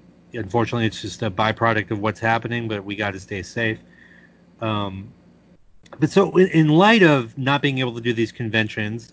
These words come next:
um, through, uh, Chris Rizzo, who is the proprietor of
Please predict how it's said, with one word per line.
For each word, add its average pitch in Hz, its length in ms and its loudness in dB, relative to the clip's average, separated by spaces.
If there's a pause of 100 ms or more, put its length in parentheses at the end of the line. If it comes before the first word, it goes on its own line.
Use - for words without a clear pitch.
um, 104 540 -2 (1080)
through, 151 720 4 (160)
uh, 113 320 -10 (420)
Chris - 320 0
Rizzo, 123 460 2
who 120 180 -2
is 107 220 -2
the 120 140 -6
proprietor 120 600 2
of 101 180 -2